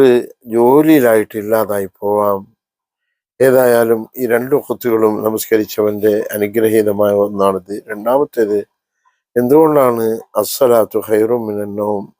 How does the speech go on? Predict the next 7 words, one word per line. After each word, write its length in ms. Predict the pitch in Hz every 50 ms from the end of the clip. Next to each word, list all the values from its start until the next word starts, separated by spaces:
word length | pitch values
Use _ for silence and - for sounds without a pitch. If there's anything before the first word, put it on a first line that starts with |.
| _ _ -
എന്ന് 140 | 104 101 98
സുബഹിക്ക് 540 | 95 - 110 104 104 110 117 104 _ -
വിളിച്ചു 340 | 104 104 104 101 95 - - 107
പറയേണ്ടത്? 440 | 107 101 101 104 104 98 98 107 113 135 _ _ _ _ _ _ _ _ _ _ _ _ _ _ _ _ _ _ _ _ _ _ _ _ _ _ -
പണ്ഡിതന്മാര് 600 | 127 127 131 143 147 165 160 156 156 147 139 139
പറഞ്ഞു, 420 | 127 131 131 127 127 127 127 123 120 117 107 87 95 101 85 - 95 107 101 104 104 101 _ _ _ _ -
ഉറക്കം 680 | 104 107 120 120 123 139 135 - - - 170 160